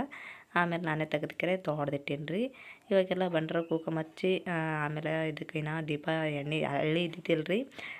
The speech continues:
ಹಳ್ಳಿ ಮಾಡಿ ಬತ್ತಿ ಮಾಡ್ಕೊಂಡು ಮಾಡಿ ನಾನು ಇದ್ರೊಳಗೆ, ಆ, ಬತ್ತಿ ಹಾಕ್ಕೊಂಡ್ರಿ. ಯಾಕಂದ್ರೆ ಅದು ಸ್ವಲ್ಪ ಉಳ್ದೈತೆ ಬತ್ತಿ, ಅದು ಎಲ್ಲ, ಆ, ಸುಟ್ಟಿಕೆರೆ ಸ್ವಲ್ಪ ಉಳ್ದೈತ್ರಿ, ಎಣ್ಣೆ ಹಾಕನ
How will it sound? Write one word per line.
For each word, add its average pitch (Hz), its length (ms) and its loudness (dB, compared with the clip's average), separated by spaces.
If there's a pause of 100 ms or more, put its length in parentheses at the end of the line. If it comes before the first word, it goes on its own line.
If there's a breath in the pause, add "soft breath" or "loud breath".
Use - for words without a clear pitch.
(180 loud breath)
ಹಳ್ಳಿ 170 200 6
ಮಾಡಿ 165 280 4
ಬತ್ತಿ 156 320 2
ಮಾಡ್ಕೊಂಡು 156 480 -2
ಮಾಡಿ 156 480 -2 (420 loud breath)
ನಾನು 175 400 -2
ಇದ್ರೊಳಗೆ, 160 600 2
ಆ, 151 220 0
ಬತ್ತಿ 151 360 -2
ಹಾಕ್ಕೊಂಡ್ರಿ. 151 680 2 (340 loud breath)
ಯಾಕಂದ್ರೆ 185 280 4
ಅದು 196 100 4
ಸ್ವಲ್ಪ 160 300 2
ಉಳ್ದೈತೆ 180 440 6
ಬತ್ತಿ, 175 320 2
ಅದು 165 160 4
ಎಲ್ಲ, 160 200 6 (240)
ಆ, 170 160 -2
ಸುಟ್ಟಿಕೆರೆ 170 540 0
ಸ್ವಲ್ಪ 151 320 0
ಉಳ್ದೈತ್ರಿ, 165 580 2 (340 loud breath)
ಎಣ್ಣೆ 185 260 6
ಹಾಕನ 175 320 2